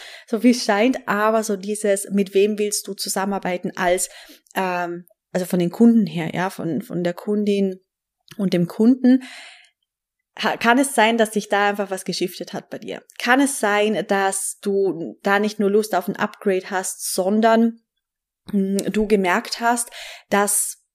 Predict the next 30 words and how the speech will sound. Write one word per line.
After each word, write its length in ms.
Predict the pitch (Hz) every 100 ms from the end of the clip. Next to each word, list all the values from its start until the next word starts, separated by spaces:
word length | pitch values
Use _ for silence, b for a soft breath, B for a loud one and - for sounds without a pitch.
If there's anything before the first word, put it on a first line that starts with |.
| _
eben 240 | 196 202 170
sich 140 | 175
da 140 | 180
was 180 | 160 160
shiftet, 600 | - 240 - 302 294 -
dass 220 | 190 190
du 80 | -
vielleicht 500 | 190 196 185 185 -
mit 200 | 190 185 B B B B _ _ _ _ _
einer 260 | 190 190 180
neuen 880 | 180 180 185 180 208 233 262 262 - _ _ _ -
Art 540 | 202 202 320 370 - -
von, 460 | - - 233 247 240
äh, 280 | - 214 208
idealen 420 | 240 254 240 240
Kundin, 460 | 247 - 247 262 247
idealen 500 | 220 233 220 214 220
Kunde 480 | - 240 247 240 233
zusammenarbeiten 840 | 208 - 220 226 190 180 175 180
möchtest. 500 | 175 170 - 226 269 B B B B
Und 140 | 208
egal, 420 | 208 214 233 262
wie 100 | 262
sich 200 | 254 262
das 220 | - 233 -
bei 100 | 202
dir 160 | 208
gezeigt 640 | 202 202 220 214 226 - -
hat, 300 | 202 196 -
du, 520 | 226 233 247 254 254